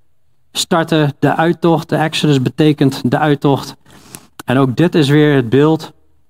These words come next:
van dat God ons getrokken heeft uit de macht van de duisternis en overgezet heeft in het koninkrijk van de Zoon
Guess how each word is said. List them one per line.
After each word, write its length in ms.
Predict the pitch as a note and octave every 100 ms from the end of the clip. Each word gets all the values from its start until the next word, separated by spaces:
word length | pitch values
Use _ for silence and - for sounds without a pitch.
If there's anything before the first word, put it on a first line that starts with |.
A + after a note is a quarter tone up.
| _ _ -
van 200 | C3+ C3+
dat 200 | B2+ -
God 300 | - G3+ -
ons 300 | F#3+ F3+ -
getrokken 540 | D3 - E3 E3+ D3+
heeft 260 | C#3 B2 -
uit 180 | A#2+
de 60 | A#2+
macht 380 | A2 B2+ E3 -
van 160 | F3
de 80 | D#3+
duisternis 600 | C#3+ C3 B2 - B2 - - - - _
en 200 | - C3
overgezet 600 | C#3+ E3 D#3 C#3 C#3+ C3+
heeft 200 | C3 B2
in 100 | B2
het 160 | A2+
koninkrijk 580 | - D3 D3 C3 B2 A#2
van 180 | - A#2
de 100 | A2
Zoon 340 | - B2+ B2+